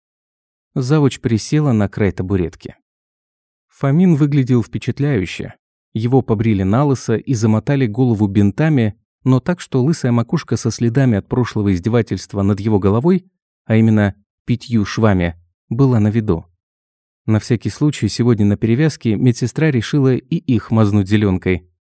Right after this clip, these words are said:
но не рассчитала Вовкиного темперамента. Она мазнула, намотанной на стеклянную палочку ваткой, и часть зелёнки брызнула Вовке на нос. Он дёрнулся и стал вставать. А Зинаида Васильевна держала над его головой во второй руке пузырёк с зелёнкой.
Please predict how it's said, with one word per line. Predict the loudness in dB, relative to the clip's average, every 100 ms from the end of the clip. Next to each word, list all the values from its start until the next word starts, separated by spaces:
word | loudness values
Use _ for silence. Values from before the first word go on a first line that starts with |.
| _ 0
но | 2 4
не | 4
рассчитала | 2 0 -4 0 0 0 0
Вовкиного | -2 -4 -4 -2 -4
темперамента. | -4 -2 0 -2 -6 -10 -12 -14 _ _ _ _ _ _ _ _ _ _ 0
Она | 2 4
мазнула, | 2 2 2 4 2
намотанной | 2 2 2 0 -2 -2
на | -4
стеклянную | -6 -6 -2 0 2 0
палочку | 0 -2 -2 -4 -4
ваткой, | -2 -2 0 -2 -2 -6 -8
и | -4
часть | 0 0 2
зелёнки | 2 2 2 0 -2
брызнула | 0 2 4 4 2
Вовке | 2 0 -2 -4
на | -2 0 -2
нос. | -6 -12 -14 _ _ _
Он | -2 2
дёрнулся | 4 6 4 2 0 -2 -4 -8 _ _ -8
и | -8
стал | -4 -4 -4
вставать. | -6 -4 -2 -2 -4 -12 _ _ _ _ _ _ _
А | -2
Зинаида | 2 4 4 4
Васильевна | 0 0 0 0 0
держала | 0 0 0 2 2
над | 2 0
его | 0 2
головой | 2 2 2 0
во | 0
второй | 0 2
руке | 2 0 -2
пузырёк | -2 0 0 -2
с | 0
зелёнкой. | 0 2 0 -4 -10